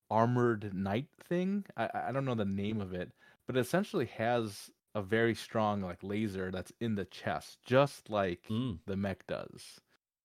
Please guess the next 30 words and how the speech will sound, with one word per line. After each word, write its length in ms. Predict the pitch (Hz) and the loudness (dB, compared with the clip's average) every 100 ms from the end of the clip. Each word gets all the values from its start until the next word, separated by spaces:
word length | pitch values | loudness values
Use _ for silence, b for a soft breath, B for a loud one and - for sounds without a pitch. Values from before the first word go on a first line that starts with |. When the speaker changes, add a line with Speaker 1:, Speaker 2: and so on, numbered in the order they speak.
| _ - | _ -2
Speaker 1:
Um, 280 | 104 101 95 | 2 2 2
Speaker 2:
Same 180 | 101 87 | 0 2
Speaker 1:
so 60 | 113 | 0
it's, 80 | |
Speaker 2:
technology. 560 | 107 117 143 104 104 101 - | 4 6 6 4 2 -4 -2
Speaker 1:
it's, 260 | 123 120 - | 0 0 0
it's, 260 | 117 113 - - | 0 0 -4 0
it's 220 | 123 113 | 2 2
pretty, 300 | - - 156 | 0 0 4
I 100 | 110 | 4
mean, 180 | 113 110 | 4 2
it, 100 | 107 | 2
yeah, 200 | 120 110 - _ | 2 0 -2 _
it 160 | 107 107 110 | -2 -2 0
really 280 | 110 131 127 | 4 4 4
does 240 | 107 110 95 | 2 0 0
look 200 | 101 - | -4 -4
like 160 | 90 - | -6 -4
it 60 | 92 | -4
now 160 | 95 | -4
that 120 | 92 76 | -4 -6
you 100 | 87 | -6
mention 400 | 87 92 - 69 | -8 -8 -10 -14
it. 140 | - | -16
So, 320 | - 87 69 90 B B - _ | -10 -4 -4 -6 B B -20 _
um, 380 | - 98 95 90 | -2 0 0 -2
maybe 400 | 98 104 123 135 | 0 0 0 0
there 220 | 123 107 85 | 0 0 0
is 400 | 104 117 131 - - | -2 -4 -6 -12 -12
some 520 | - 107 101 98 | -2 0 0 -2